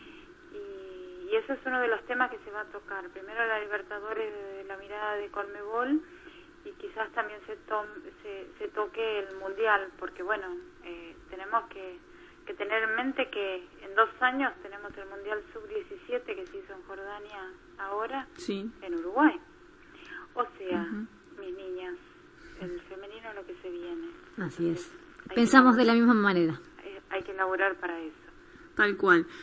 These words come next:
Speaker 2: Bueno, eh, Carolina, ha sido un gusto hablar con vos y como
Speaker 3: <laughs>
Speaker 2: decís,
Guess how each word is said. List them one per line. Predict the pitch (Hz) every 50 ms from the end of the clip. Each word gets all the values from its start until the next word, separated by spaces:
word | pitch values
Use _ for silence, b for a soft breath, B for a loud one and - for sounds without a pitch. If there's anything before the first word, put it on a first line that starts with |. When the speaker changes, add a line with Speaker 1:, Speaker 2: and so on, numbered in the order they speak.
| b b b
Speaker 2:
Bueno, | 220 247 269 254 247 233 226 220 220 214 202 208
eh, | 220 214 214
Carolina, | 233 233 226 233 240 262 277 262 254
ha | 247
sido | - 294 262 254
un | 240 240
gusto | 240 247 - - 226 196
hablar | 190 196 208 208 196
con | 208 202 208
vos | 208 226 247 262 - - -
y | 208 202
como | - - 185 190
Speaker 3:
<laughs> | 208 202
Speaker 2:
decís, | 202 202 202 - 233 254 - -